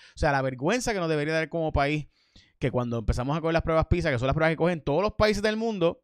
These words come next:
todos los países del mundo la cogen. Como Puerto Rico se le entró los peores diez, pues decidimos dejar de cogerla. Y ahora tampoco podemos dar las pruebas crece porque hay que una impugnación de subasta. Esto es vergonzoso.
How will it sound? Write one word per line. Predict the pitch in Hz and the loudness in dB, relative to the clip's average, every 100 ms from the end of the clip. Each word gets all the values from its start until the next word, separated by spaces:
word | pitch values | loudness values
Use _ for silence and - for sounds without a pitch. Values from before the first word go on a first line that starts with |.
| _ | _
todos | 180 214 | 0 0
los | 202 | 2
países | 196 196 | 0 0
del | |
mundo | 180 160 | -2 0
la | 139 | 0
cogen. | 113 104 92 _ _ - | -2 -4 -10 _ _ -8
Como | 127 117 | -4 -2
Puerto | 123 127 | 0 0
Rico | 139 | -2
se | 165 | -2
le | 160 | -2
entró | 160 | -2
los | 165 | 2
peores | - 165 170 | 4 4 2
diez, | 185 220 | -2 0
pues | - 143 | 0 -2
decidimos | 120 165 214 | -2 -4 -4
dejar | 165 165 | -6 -6
de | 214 | -6
cogerla. | 208 135 110 101 - - | -4 -2 -4 -8 -12 -10
Y | 120 | -2
ahora | 131 185 | 0 0
tampoco | 180 151 165 | 0 -2 -2
podemos | 170 165 | -2 -2
dar | 170 | -2
las | 170 | -2
pruebas | 156 160 - | -2 -2 -2
crece | 165 170 151 | -4 -2 -2
porque | 131 113 127 | -4 -6 -4
hay | 135 | -4
que | 165 160 | -4 -6
una | 143 160 160 160 | -4 -4 -4 -4
impugnación | 151 147 143 139 127 - 156 165 | -6 -8 -6 -6 -6 -4 -4 -2
de | 160 | -4
subasta. | 147 147 151 - 123 131 _ _ _ _ _ _ - | 0 2 2 0 -4 -4 _ _ _ _ _ _ -6
Esto | 151 156 175 | -2 -2 0
es | 165 135 | 0 0
vergonzoso. | 151 143 135 180 185 175 208 220 | -2 -2 -2 2 2 2 -2 -4